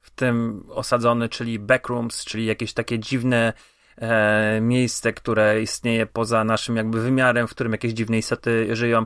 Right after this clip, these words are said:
Do tego jest zaliczane między innymi ta cała twórczość, e,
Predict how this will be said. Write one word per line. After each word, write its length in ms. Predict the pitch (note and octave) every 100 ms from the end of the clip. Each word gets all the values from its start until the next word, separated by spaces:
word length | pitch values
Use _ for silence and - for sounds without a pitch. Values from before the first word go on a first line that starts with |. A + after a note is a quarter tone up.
| - - -
Do 80 | A2
tego 240 | D#3+ D3
jest 180 | C#3 A#2
zaliczane 440 | B2+ B2+ C3 B2
między 280 | A#2 A#2 A2+
innymi 300 | A#2 A#2+ A#2
ta 120 | - -
cała 240 | A#2+ A2+
twórczość, 720 | - A#2 - - G#2+ -
e, 40 | -